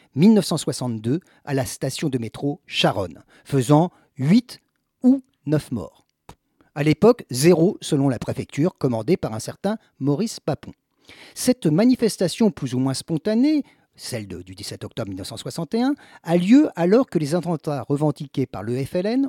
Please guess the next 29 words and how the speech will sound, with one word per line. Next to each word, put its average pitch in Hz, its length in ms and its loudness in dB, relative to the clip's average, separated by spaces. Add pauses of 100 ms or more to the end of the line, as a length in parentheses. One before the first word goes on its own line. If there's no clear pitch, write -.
(120)
ont 156 80 -2
frappé - 340 -4
les 208 80 -2
forces 170 240 -2
de 156 100 2
l'ordre 170 260 2
depuis 160 240 -4
plusieurs 143 420 -4
mois. 95 240 -10 (600)
Les 156 140 4
confrontations 240 920 4 (200)
qui - 100 -16
se - 120 -2
produisent 180 500 2
en 135 60 -2
cette - 180 -8
fin 175 180 -2
de 131 120 0
journée 131 260 0
pluvieuse 175 640 -2
à 123 160 -4
différents 131 580 -4
endroits 131 320 -4
de 107 80 -14
la 107 80 -10
capitale 180 500 -6 (300)
font 214 300 4
d'innombrables 208 920 2
blessés 143 500 -4